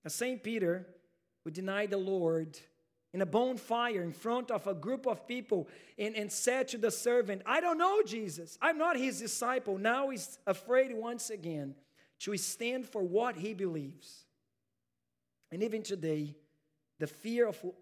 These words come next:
others might think about us is often the reason for so many unnecessary conflicts inside of our house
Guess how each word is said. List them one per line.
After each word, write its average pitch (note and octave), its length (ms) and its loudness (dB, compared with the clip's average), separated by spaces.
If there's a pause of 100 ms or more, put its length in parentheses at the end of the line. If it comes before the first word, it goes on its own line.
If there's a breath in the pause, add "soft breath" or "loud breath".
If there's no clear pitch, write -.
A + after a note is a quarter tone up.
(360)
others G#3+ 580 2
might G3 440 -4 (120)
think G3+ 260 -8
about E3+ 440 -2
us - 460 -10 (540)
is C#3+ 200 -6
often G3+ 300 -2
the F#3+ 80 0
reason D3 560 -4 (560)
for - 120 -10
so A3 260 -8
many G#3 360 -4
unnecessary D#3+ 720 -4
conflicts D#3 560 -12
inside D3+ 280 -10
of C#3 140 -12
our C#3+ 120 -12
house G3 580 -4